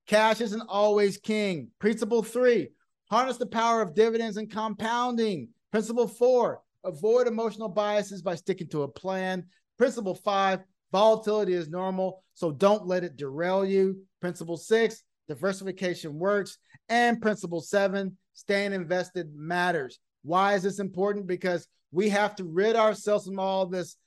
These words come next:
nonsense that's going on with the media, throwing this big bulls and big bears and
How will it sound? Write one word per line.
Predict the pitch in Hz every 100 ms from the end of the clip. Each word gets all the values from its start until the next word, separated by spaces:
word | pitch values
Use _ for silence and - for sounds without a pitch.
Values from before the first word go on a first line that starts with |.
| -
nonsense | 156 196 208 202 202 190
that's | 180
going | - 185 185
on | 180 180
with | 175
the | 185
media, | 190 208 208 190 143 - _ _
throwing | 180 220 233 220
this | 208 180 - _ _ _
big | 208 247 185 135 -
bulls | 214 233 220 208 180
and | 170 143
big | 214 220 151 -
bears | 220 226 214 196 180 165
and | 160